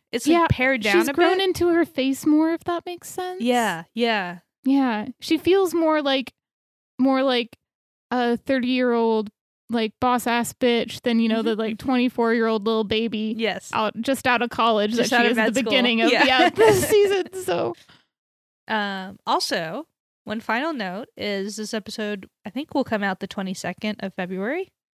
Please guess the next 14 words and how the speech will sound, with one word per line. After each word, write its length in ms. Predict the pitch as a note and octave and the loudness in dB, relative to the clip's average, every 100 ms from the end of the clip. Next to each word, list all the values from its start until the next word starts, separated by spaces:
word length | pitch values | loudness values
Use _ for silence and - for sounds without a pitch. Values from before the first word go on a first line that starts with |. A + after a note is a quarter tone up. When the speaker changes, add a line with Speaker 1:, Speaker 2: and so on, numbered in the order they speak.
| _ _ _ - | _ _ _ -12
Speaker 1:
So 380 | G#3 G3+ A#3 - _ | -6 -4 -6 -10 _
I 20 | A3 | -8
would 100 | G#3+ | -6
just 180 | A3+ A3+ | -6 -6
like 140 | G#3+ | -4
to 240 | A3+ G#3+ - | -2 -4 -4
wish 400 | G#3+ G#3+ G#3+ - _ | -6 -4 -6 -12 _
a 140 | G3+ | -8
happy 320 | G3 G3+ G#3 G#3 | -6 -6 -6 -6
birthday 420 | G3 G3+ G3 F#3+ | -6 -6 -6 -8
to 340 | - F#3+ F#3 F#3+ | -8 -8 -8 -8
Dana 280 | G3+ F#3 G3 | -8 -6 -6
Catherine 400 | F#3 F#3 G3+ G3 | -6 -6 -8 -10
Scully. 500 | - F3+ F3+ B3+ | -8 -6 -6 -10